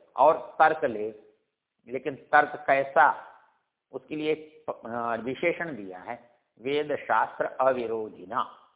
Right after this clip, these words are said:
अर्थात आप अपने ही विरोध में उसका उपयोग न करें, वेद शास्त्र के अनुकूल अर्थ बनाने के लिए उसका उपयोग करें।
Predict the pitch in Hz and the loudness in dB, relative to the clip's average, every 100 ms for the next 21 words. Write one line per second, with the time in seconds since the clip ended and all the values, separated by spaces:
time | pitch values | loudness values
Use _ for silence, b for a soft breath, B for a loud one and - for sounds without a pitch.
0 | _ _ _ _ _ _ 139 156 165 135 | _ _ _ _ _ _ 2 4 4 6
1 | 151 - 139 135 131 147 151 151 180 175 | 6 6 2 4 2 0 -6 -2 0 2
2 | 156 160 151 160 156 151 143 135 139 127 | 2 0 -2 -6 -4 0 0 0 -2 -2
3 | 113 131 139 123 - - _ _ _ _ | -4 -2 0 -2 -4 -20 _ _ _ _
4 | _ _ _ _ 120 147 160 - 143 143 | _ _ _ _ -4 -2 -2 -2 0 0
5 | - 139 170 - 131 131 131 160 170 160 | -2 -8 -8 -2 -2 -2 -6 -2 0 0
6 | 123 135 147 - 110 120 127 135 151 170 | 2 2 2 0 0 0 2 0 -2 -8
7 | - 165 151 147 180 170 - 135 120 127 | -4 -2 -2 2 2 2 0 -2 -2 -4
8 | 120 - - | -6 -8 -16